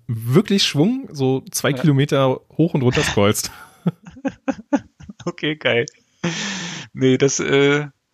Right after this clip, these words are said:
Speaker 2: habe ich hier nicht mit meiner, äh, Maus, die ich hier habe, sag ich mal. Meine, ich bin immer so ein, äh, so ein Sparfuchs, ich hole mir da immer so billige Mäuse. Die funktionieren aber.
Speaker 1: Ja,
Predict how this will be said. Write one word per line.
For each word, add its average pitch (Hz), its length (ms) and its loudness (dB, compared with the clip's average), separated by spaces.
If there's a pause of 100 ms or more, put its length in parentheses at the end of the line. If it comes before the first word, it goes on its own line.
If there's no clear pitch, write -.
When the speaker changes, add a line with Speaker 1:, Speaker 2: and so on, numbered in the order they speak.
(460)
Speaker 2:
habe 143 180 0
ich 135 60 -2
hier 143 120 0
nicht 139 180 -2
mit 120 100 -4
meiner, 113 380 0
äh, 117 140 -4
Maus, 113 300 -6
die 123 60 -10
ich 107 60 -8
hier 110 100 -6
habe, 110 220 -10
sag 110 160 -12
ich 98 80 -16
mal. 104 200 -14 (560)
Meine, 117 220 -6
ich 139 120 -2
bin 139 120 2
immer 123 140 4
so 123 80 4
ein, 117 200 -2
äh, 113 360 -2 (440)
so - 100 -14 (100)
ein 110 80 -8
Sparfuchs, 120 520 2
ich 104 80 -8
hole 117 100 -2
mir 113 40 0
da - 80 -2
immer 113 140 -4
so 117 100 -4
billige 113 480 0 (100)
Mäuse. 110 380 -4 (120)
Die 143 80 -6
funktionieren 120 420 -2
aber. 104 280 -2 (720)
Speaker 1:
Ja, 113 180 -4